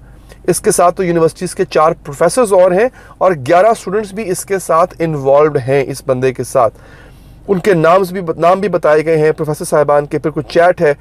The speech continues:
वो चैट भी बताई गई है और ये बड़ी नाजेबा किस्म की चैट है, लड़कियों के नाम भी हैं, उनको फाहिश फिल्में सेंड की गई हैं, बड़ी फाहिश किस्म की उनके साथ गुफ्तगू की जा रही है।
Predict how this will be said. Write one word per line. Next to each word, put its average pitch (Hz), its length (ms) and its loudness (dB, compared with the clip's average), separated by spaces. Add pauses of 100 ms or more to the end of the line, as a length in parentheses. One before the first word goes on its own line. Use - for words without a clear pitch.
(340)
वो 156 80 -2
चैट 175 300 2
भी 190 120 -2
बताई 160 300 0
गई 151 200 -4
है 151 120 2
और 165 400 2
ये 185 120 4
बड़ी 185 340 -4 (400)
नाजेबा 175 520 2
किस्म 180 300 -4
की 180 120 -8
चैट 170 300 0
है, 175 100 2
लड़कियों 160 360 -2
के 175 100 -2
नाम 156 340 0
भी 170 100 -4
हैं, 147 260 2 (320)
उनको 339 400 2 (240)
फाहिश 196 400 0
फिल्में 190 340 0
सेंड 185 260 0
की 170 160 -4
गई 165 160 -2
हैं, 160 280 2 (280)
बड़ी 180 180 2
फाहिश 180 300 2
किस्म 180 260 -2
की 175 80 -8
उनके 170 140 -8
साथ 165 120 2
गुफ्तगू 180 420 -6
की 170 180 -6
जा 156 180 2
रही 160 280 0
है। 151 180 4